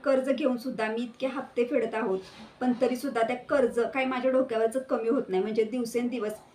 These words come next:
त्या हप्त्यांमध्ये वाढ होत जाय, माझ्यावरचं कर्ज वाढत जायला लागले. मी जो पण पैसा घरामध्ये कष्ट करून आणतो तो पैसा पुरवठी येत नाही, आलेला पैसा येईल तसा निघून जातो, म्हणजे स्वतःजवळ एक रुपया सुद्धा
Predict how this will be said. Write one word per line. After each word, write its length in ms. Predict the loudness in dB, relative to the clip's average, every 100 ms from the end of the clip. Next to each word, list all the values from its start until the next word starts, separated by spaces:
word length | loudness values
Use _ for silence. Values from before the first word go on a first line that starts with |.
| -20 -4
त्या 80 | -2
हप्त्यांमध्ये 580 | 0 -2 0 0 2 2
वाढ 360 | 4 4 4 2
होत 100 | 0
जाय, 180 | 0 -2
माझ्यावरचं 500 | -2 -4 0 0 0
कर्ज 320 | -2 -2 0
वाढत 440 | 0 4 4 2 0
जायला 200 | 0 0
लागले. 240 | -2 -8 -10 -18 -12 -4
मी 80 |
जो 240 | -2 4 6
पण 160 | 6
पैसा 320 | 2 2 2 0
घरामध्ये 480 | 0 0 -2 -2 0
कष्ट 240 | -2 -2 -4
करून 260 | 0 0
आणतो 280 | 0 0 -2 -4
तो 60 | -2
पैसा 360 | 0 0 0 -6 -10 -8
पुरवठी 460 | -2 2 2 2 -4 2
येत 200 | 2 2
नाही, 220 | -2 -4 -10 -20 -20 0
आलेला 300 | 4 6 6
पैसा 420 | 2 0 0 0 0 0
येईल 280 | 0 2
तसा 240 | 0 0 0
निघून 340 | 0 0 -2
जातो, 280 | 0 0 -2
म्हणजे 220 | -2 -2
स्वतःजवळ 480 | -2 -2 0 0 0
एक 260 | 0 -2 -2
रुपया 260 | -2 -2
सुद्धा 220 | -2 -2